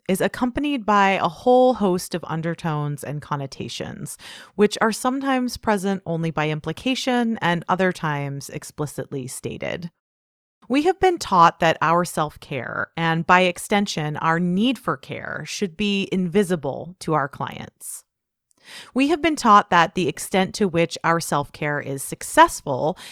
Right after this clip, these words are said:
is in part the extent to which our clients remain unaware of it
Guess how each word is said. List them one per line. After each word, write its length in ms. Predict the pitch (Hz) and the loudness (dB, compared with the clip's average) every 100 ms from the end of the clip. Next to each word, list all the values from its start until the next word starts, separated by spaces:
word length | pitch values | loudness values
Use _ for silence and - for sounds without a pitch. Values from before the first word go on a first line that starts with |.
| - - | -6 2
is 260 | 185 180 | 2 2
in 220 | - 175 | 0 -4
part 360 | - 151 151 - | -2 -2 -2 -2
the 140 | 170 | 0
extent 480 | 165 - - 160 - | 0 -2 -4 -2 -2
to 140 | - 139 | -6 -4
which 280 | 151 - - | -4 -4 -4
our 140 | 143 | -4
clients 520 | 147 147 143 147 - 160 | -4 -6 -6 -6 -8 -8
remain 440 | 151 143 139 143 | -6 -4 -6 -4
unaware 500 | 165 190 185 196 214 | 0 2 4 4 4
of 140 | 131 - | 2 -2
it 280 | - - | -12 -14